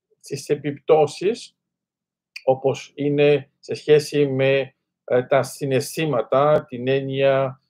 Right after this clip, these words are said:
ε, του κίνητρου, ε, της, ε, αισθήσης, του πόνου. Αυτό θα μας βοηθήσει πάρα πολύ για να δούμε τι γίνεται. Επίσης,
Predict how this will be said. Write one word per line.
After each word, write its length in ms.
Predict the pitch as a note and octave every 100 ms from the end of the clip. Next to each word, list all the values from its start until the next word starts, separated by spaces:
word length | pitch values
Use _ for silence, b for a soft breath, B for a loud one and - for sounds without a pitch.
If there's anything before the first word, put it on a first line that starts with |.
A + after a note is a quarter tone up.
| _ _
ε, 300 | - B2+ B2+
του 320 | - - C3
κίνητρου, 920 | - E3+ D3+ A2+ - C3 C#3+ D3+ D3+ A2+
ε, 440 | A#2 A#2 A2+ G#2+ -
της, 440 | - C3+ B2+ - -
ε, 340 | B2 A#2+ A#2+
αισθήσης, 920 | - B2+ - E3+ C#3+ - C3 A#2+ G#2+ -
του 160 | C3+ -
πόνου. 500 | D#3+ C#3+ G#2+ G2 - _ _ -
Αυτό 340 | B2+ C3 F#3+
θα 100 | F3+
μας 220 | D#3+ C#3
βοηθήσει 500 | C#3+ D3 D3 D#3+ C3
πάρα 280 | E3+ E3 C#3
πολύ 320 | A#2 C#3 G3
για 140 | F#3 D#3
να 160 | C#3
δούμε 280 | C3 E3+ D#3
τι 160 | D3 B2
γίνεται. 560 | A#2 C#3 C#3 G3+ G#3+ -
Επίσης, 800 | C3+ - D#3 B2+ A3+ A3 -